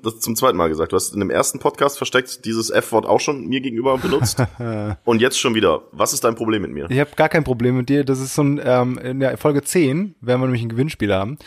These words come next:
Speaker 2: Und da wär-, wird die Frage sein, wie häufig habe ich das F-Wort benutzt gegenüber Toni?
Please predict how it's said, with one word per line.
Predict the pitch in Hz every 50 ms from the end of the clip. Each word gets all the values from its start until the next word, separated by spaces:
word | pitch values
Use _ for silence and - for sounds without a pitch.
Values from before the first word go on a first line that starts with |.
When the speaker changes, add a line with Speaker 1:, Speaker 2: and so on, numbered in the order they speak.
| - - - - - -
Speaker 2:
Und | 110 113 117 - - 117
da | 104
wär-, | 117 120 123 120 113 107
wird | 113 -
die | 113
Frage | - - 113 117 127 143 131
sein, | 127 131 131 139 127 120 110
wie | 123 165 202 185
häufig | - 143 143 175 165 - 117 113 135 147 - -
habe | 117 120 123
ich | 120
das | - 123 -
F-Wort | - 143 - - 110 98 95 -
benutzt | - 101 101 117 139 - - - -
gegenüber | 120 113 120 - 107 113 107
Toni? | - 113 107 101 95 92 92